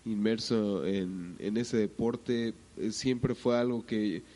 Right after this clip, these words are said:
digo, no solo yo y no solo a partir de mi generación, sino yo creo que estoy hablando de hace, no sé, eh, un, diez generaciones antes que yo, o si no es que más,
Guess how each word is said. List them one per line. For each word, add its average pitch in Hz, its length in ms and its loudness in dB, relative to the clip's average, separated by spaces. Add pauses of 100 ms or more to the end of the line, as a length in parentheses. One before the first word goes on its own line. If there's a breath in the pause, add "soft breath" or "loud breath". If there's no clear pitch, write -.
(180 loud breath)
digo, 127 220 6
no 131 160 2
solo 139 260 4
yo 123 320 4
y 123 80 2
no 117 160 2
solo 120 400 2
a 98 140 0
partir 117 340 0
de 113 80 2
mi 104 140 -2
generación, 98 840 -2 (460 loud breath)
sino 104 280 0
yo 123 200 6
creo 147 220 2
que 110 420 4 (240)
estoy 104 340 0
hablando 123 440 0
de 104 200 0
hace, 107 560 -8 (920)
no 139 160 -6
sé, 147 380 0 (120)
eh, 90 160 -4 (180)
un, 120 320 -4 (320)
diez 143 260 2
generaciones 123 600 0
antes 120 220 -4
que 104 160 0
yo, 110 180 2
o 117 260 2
si 104 140 -6
no 110 100 0
es 107 100 -4
que 123 100 -2
más, 113 340 0